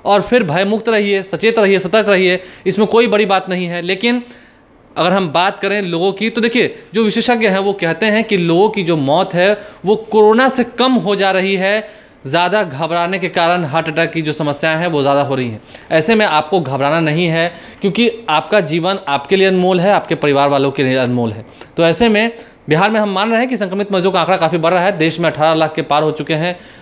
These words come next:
अ, संक्रमित मरीजों के आंकड़े, लेकिन रिकवरी दर भी पैंसठ प्रतिशत तक है, यानी कि आप ठीक हो सकते हैं। डॉक्टर्स की भी सलाह आप लगातार लाइव स्ट्रीज के माध्यम से सुन रहे होंगे, तो आप ठीक हो सकते हैं, बशर्ते आप जाएं, जांच कराएं। यदि आपको ऐसा लगता है, आप में लक्षण दिखते हैं,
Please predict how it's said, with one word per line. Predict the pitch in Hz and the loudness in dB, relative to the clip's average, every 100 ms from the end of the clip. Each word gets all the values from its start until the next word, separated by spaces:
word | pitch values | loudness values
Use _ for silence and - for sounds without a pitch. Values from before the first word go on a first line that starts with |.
| - | -2
अ, | 135 131 | 2 2
संक्रमित | 131 139 151 147 | 0 -2 -2 -2
मरीजों | 143 147 | -2 -2
के | 151 | -2
आंकड़े, | 139 160 196 - - 190 | -2 0 -2 -4 -6 -2
लेकिन | 214 247 233 - - | 0 0 -2 -8 -6
रिकवरी | 170 202 196 233 | -2 2 2 2
दर | 240 190 196 | 0 0 -2
भी | 247 | -2
पैंसठ | 277 226 220 220 | -2 -4 -2 -4
प्रतिशत | 190 175 190 208 | -6 -6 -4 -4
तक | 202 | 0
है, | 208 | 2
यानी | 214 226 | 2 2
कि | 262 | 0
आप | 262 - | -2 -2
ठीक | 294 320 | 0 0
हो | 233 | -2
सकते | 156 139 | -2 -4
हैं। | 117 110 - - - | -6 -10 -20 -20 -4
डॉक्टर्स | 147 160 208 202 | -2 0 -2 -2
की | 190 | -6
भी | |
सलाह | 180 175 180 | -4 0 0
आप | 170 | 2
लगातार | 156 147 165 | 0 0 0
लाइव | 160 143 | 0 -2
स्ट्रीज | - 151 | -4 -4
के | |
माध्यम | 151 135 151 | -2 -2 -4
से | 156 | -2
सुन | 156 | 0
रहे | 151 | 0
होंगे, | 151 160 190 - - - - | 0 -2 -4 -8 -20 -6 2
तो | 233 233 175 | 2 2 0
आप | 208 - - | -2 -2 -6
ठीक | 214 208 | -6 -4
हो | 208 | -4
सकते | 202 214 | -2 0
हैं, | 214 226 | 0 2
बशर्ते | 165 - 175 220 233 233 - - - | 0 0 0 2 2 0 -10 -14 -2
आप | 170 202 - 127 | 0 0 -2 -6
जाएं, | 139 156 202 220 139 | -2 0 -2 -6 -6
जांच | 139 151 | -4 -2
कराएं। | 185 185 208 | -2 -2 -2
यदि | 160 151 | -2 -2
आपको | 147 - 139 | -2 0 -2
ऐसा | 147 | 0
लगता | 135 - 202 | -2 0 2
है, | 202 | 2
आप | 180 | 2
में | 139 | -2
लक्षण | 131 - 147 | -4 -4 -4
दिखते | 135 - 202 | -4 -2 0
हैं, | 190 208 | 0 -2